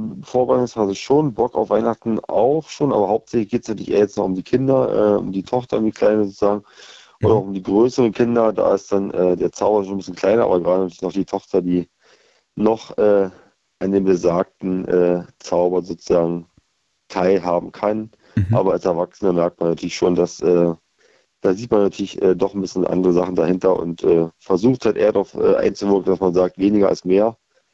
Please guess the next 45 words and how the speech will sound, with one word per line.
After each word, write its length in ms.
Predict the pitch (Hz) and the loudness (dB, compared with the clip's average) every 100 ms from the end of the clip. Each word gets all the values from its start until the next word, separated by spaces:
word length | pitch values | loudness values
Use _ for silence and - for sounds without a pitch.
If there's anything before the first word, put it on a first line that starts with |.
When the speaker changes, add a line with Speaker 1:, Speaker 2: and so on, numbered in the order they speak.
| _ _ _ _ - | _ _ _ _ -10
Speaker 2:
Mhm. 100 | 110 | -4
Speaker 1:
Aber 340 | 101 98 92 90 | 0 0 0 0
das 240 | 87 90 | -2 -4
ist 220 | 95 - | -8 -2
dann, 200 | 98 95 | 0 0
äh, 340 | 85 90 90 87 | 2 2 2 0
gar 220 | 92 85 | 0 0
nicht 140 | 95 - | -2 -2
so 100 | - | 0
einfach. 400 | 101 107 104 98 | 0 -2 -2 -2
Also 200 | 90 87 | -2 -2
ich 120 | - | -4
bin 120 | 98 | 0
ja 60 | 92 | 0
auch 100 | 85 | 0
Erzieher 440 | 85 - 113 120 | -4 0 2 4
und 260 | 104 92 87 | 2 -2 -4
da 60 | |
sieht 160 | 85 - | -4 -2
man 140 | 104 | -2
halt 120 | 92 85 | -2 -2
einfach, 360 | 90 90 - | -2 -4 -6
äh, 340 | - 90 87 87 - _ _ _ _ _ _ | 0 2 2 -2 -8 _ _ _ _ _ _
da 120 | - | -2
kann 180 | 85 95 | 0 0
ich 120 | 95 | 0
dann 140 | - 90 | 0 0
bloß 180 | 98 101 | 0 2
mal 180 | 95 | 0
alle 240 | 92 95 95 | 2 2 2
Eltern 260 | 98 101 | 0 0
gerne 220 | 90 90 92 | 0 0 2
rausgeben. 640 | 85 95 - 98 98 98 | 0 0 0 2 2 0
Äh, 320 | - 92 90 | 0 2 2
wir 280 | 90 104 107 | 2 2 2
verfolgen 460 | 104 95 - 95 95 | 0 -4 2 2 2
das 120 | 90 | -4
bei 140 | - | -4
uns 200 | - 90 | -4 -4
so, 140 | - 98 | 2 2
dass 140 | 92 | 2
wir 100 | - | -4
einfach 180 | 87 87 | -4 -2
sagen, 320 | 87 87 87 - | 0 0 0 0
bitte 380 | 117 - 123 | 0 2 0